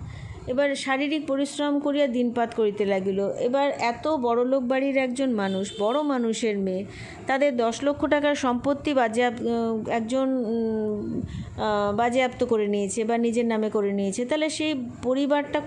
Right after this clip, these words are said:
কতটা উচ্চবিত্ত হতে পারে? তো সেই রকম একটা পরিবারের মানুষ হিসেবেও, আহ, এতটাই অভাব নেমে এলো রাধারানী এবং তার মায়ের জীবনে যে তারা শেষ পর্যন্ত,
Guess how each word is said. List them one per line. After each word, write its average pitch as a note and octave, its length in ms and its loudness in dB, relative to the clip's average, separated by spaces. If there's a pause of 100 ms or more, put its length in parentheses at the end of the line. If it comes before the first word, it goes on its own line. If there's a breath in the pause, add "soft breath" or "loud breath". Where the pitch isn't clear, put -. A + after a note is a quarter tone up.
কতটা E4+ 420 2
উচ্চবিত্ত B3 540 0
হতে F#3+ 240 0
পারে? F#3 260 -4 (500 loud breath)
তো D#4 140 0
সেই D4 320 -2
রকম E4 340 0
একটা D4 280 0
পরিবারের C4 560 2
মানুষ A#3 440 0
হিসেবেও, C#4+ 520 0 (360 loud breath)
আহ, A3 280 0 (100)
এতটাই C#4 640 0
অভাব B3+ 480 0
নেমে B3 380 4
এলো C4 180 4
রাধারানী A#3+ 520 2
এবং B3 260 2
তার B3 140 2
মায়ের G#3 380 0
জীবনে G#3 440 -2
যে C4+ 120 -2
তারা A#3 320 0
শেষ B3 220 -2
পর্যন্ত, C#4 640 0